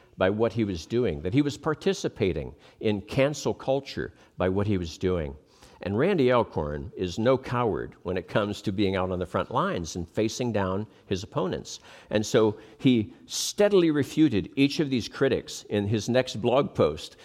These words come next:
which continued. I, I highly advise you to read them. They're very good. And it, it doesn't go into sensationalistic detail, but he just does caution us that we as the church need to understand what happened,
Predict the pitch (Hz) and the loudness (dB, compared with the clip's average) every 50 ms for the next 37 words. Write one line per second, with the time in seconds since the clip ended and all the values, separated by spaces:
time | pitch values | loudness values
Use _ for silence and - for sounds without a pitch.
0 | - - 95 98 - - 123 107 104 - - 143 135 113 92 82 73 - - - | -8 -4 -4 -4 -2 0 -2 -2 0 2 4 4 4 4 2 0 -2 -6 -16 -10
1 | - - 123 127 113 - - - - - 117 117 113 131 175 185 160 139 120 113 | -2 2 2 2 2 0 -4 -12 -4 0 2 2 4 4 4 6 6 6 6 4
2 | 104 98 113 110 110 110 104 110 87 87 87 95 101 92 - 76 69 71 - 82 | 4 4 4 2 2 2 2 0 -2 0 0 0 0 0 -2 -6 -6 -4 -4 -4
3 | 85 98 127 127 110 90 80 80 87 76 71 50 - - - - - - - _ | 0 2 2 2 2 2 0 -2 -4 -4 -4 -6 -10 -14 -20 -20 -20 -20 -20 _
4 | - - 95 95 92 90 87 - - 95 95 - - - _ _ _ _ _ - | -2 2 2 4 4 2 0 0 0 0 0 0 -4 -20 _ _ _ _ _ 0
5 | 104 104 90 - - - 131 139 135 160 165 120 151 143 143 139 135 135 139 - | 0 0 0 0 -2 2 2 4 4 2 0 2 2 4 4 4 4 2 2 2
6 | 151 135 127 117 - 117 110 - - 139 139 139 - 170 156 156 151 - - 170 | 2 2 2 2 0 -2 -2 0 0 0 0 0 -2 -2 0 0 0 0 0 -4
7 | 151 135 139 147 135 139 - 131 113 107 107 107 107 - - - - - - 90 | -2 2 4 4 4 4 4 4 6 6 6 4 2 -2 -8 -20 -20 -8 0 2
8 | 104 - - - 113 107 107 120 127 117 - 113 110 123 120 107 92 - - - | 2 2 2 0 -2 0 0 0 -2 -2 -2 -2 0 2 2 2 0 -4 -8 -10
9 | - - 170 180 190 - - - 107 85 76 65 - - - - - 101 - - | -10 -6 -4 -4 -4 -4 -2 -4 -2 -2 -4 -6 -8 -10 -10 -6 -6 -6 -6 -4
10 | 113 127 180 196 170 143 117 123 110 - - 135 104 - - - - - - - | -2 0 2 2 2 2 0 -4 -10 -4 -2 -2 -2 -4 -6 -14 -16 -16 -6 0
11 | 98 110 131 139 143 143 139 131 117 113 110 104 98 - - - 110 98 95 95 | 2 6 6 6 6 4 4 2 2 2 0 -2 -4 -6 -4 -2 -2 -2 -2 -2
12 | 90 85 80 - 113 104 104 - - 62 - - | -4 -4 -2 2 2 2 2 0 -6 -10 -10 -12